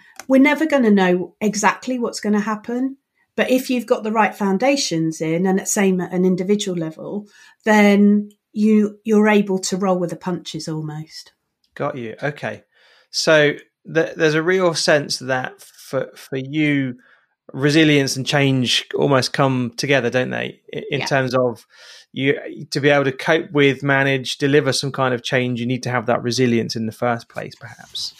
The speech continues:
Speaker 1: Yeah, or learn how to build it.
Speaker 2: Yeah, okay.
Speaker 1: Yeah.
Speaker 2: So,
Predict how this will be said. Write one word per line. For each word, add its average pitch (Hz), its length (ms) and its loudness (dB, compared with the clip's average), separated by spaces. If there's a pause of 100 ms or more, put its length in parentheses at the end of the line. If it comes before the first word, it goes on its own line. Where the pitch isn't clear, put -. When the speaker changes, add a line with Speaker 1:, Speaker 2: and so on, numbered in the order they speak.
(140)
Speaker 1:
Yeah, 180 340 -2
or 262 140 6
learn 247 260 4
how 226 180 -4
to 202 140 -10
build 196 300 -6
it. - 140 -12 (520)
Speaker 2:
Yeah, 127 340 -6
okay. 127 420 -12 (180)
Speaker 1:
Yeah. 175 220 -6
Speaker 2:
So, 175 240 4